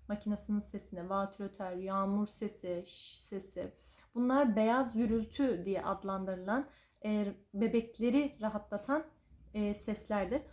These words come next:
Bu seslerden bu cihazın içinde mevcut olduğu için, e, uyku mucizesinin, e, bebeklerinizi uyutacağını düşünüyoruz. Uyku mucizesini şöyle dışarıdan bir tanıyalım dersek de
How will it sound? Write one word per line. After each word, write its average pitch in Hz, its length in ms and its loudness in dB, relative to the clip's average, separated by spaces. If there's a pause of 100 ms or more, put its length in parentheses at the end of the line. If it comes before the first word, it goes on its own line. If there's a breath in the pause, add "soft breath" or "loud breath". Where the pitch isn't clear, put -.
(160 loud breath)
Bu 359 80 -2
seslerden 226 840 2
bu 269 100 4
cihazın 208 380 2
içinde 175 360 -6
mevcut 214 440 0
olduğu 190 280 0
için, 240 360 -2 (400 loud breath)
e, 196 520 0
uyku 214 360 0
mucizesinin, 240 760 0 (560 soft breath)
e, 202 280 -2
bebeklerinizi 220 960 2 (420)
uyutacağını 196 680 -2
düşünüyoruz. 180 760 -4 (680)
Uyku 247 320 -6
mucizesini - 580 -6
şöyle 220 320 0
dışarıdan 220 500 0
bir - 120 -6
tanıyalım 214 580 2
dersek 226 560 -4
de 202 180 -6